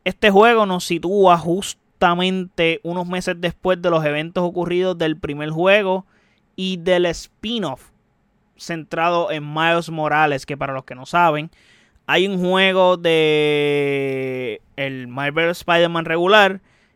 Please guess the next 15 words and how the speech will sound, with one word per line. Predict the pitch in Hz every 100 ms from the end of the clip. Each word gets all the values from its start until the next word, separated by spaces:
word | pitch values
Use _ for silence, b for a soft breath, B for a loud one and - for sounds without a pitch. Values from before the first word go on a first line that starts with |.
| _
y | 147
hay | 151
un | 160
juego | 175
que | 175
se | 170
llama | 170 160
Marvel's | 151 156 156 175 185
Spider-Man | 170 - 185 196 185 165
Miles | 156 156 165 170
Morales, | 170 175 196 180
que | - 151
básicamente | 147 147 165 160 165 -
se | - 151
estrenó | - - 147 143 165 185 185